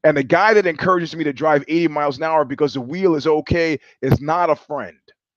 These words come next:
But if the game is not here in this time, where is it?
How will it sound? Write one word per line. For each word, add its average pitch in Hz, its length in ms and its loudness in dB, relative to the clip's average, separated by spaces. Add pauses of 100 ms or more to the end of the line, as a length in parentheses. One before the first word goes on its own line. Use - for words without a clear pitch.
(4000)
But 165 120 -2
if 160 100 -4
the 156 120 -4
game 214 520 0
is 170 160 4
not 190 320 -2
here 220 600 -2
in 202 240 -2
this 226 240 2
time, 185 520 -2
where 160 420 -2
is 170 180 0
it? - 100 -16